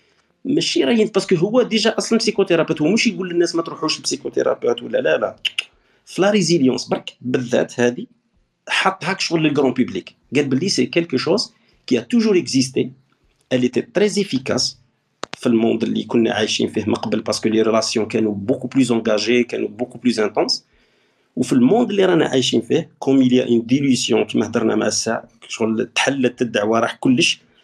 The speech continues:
دونك ال-، ال-، ال-، لي ريلاسيون ما ولاش بزاف هذيك لانتونسيتي فيهم،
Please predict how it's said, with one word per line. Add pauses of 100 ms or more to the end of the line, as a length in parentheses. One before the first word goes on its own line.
(200)
دونك
ال-،
ال-،
ال-،
لي
ريلاسيون
ما
ولاش
بزاف
هذيك
لانتونسيتي
فيهم،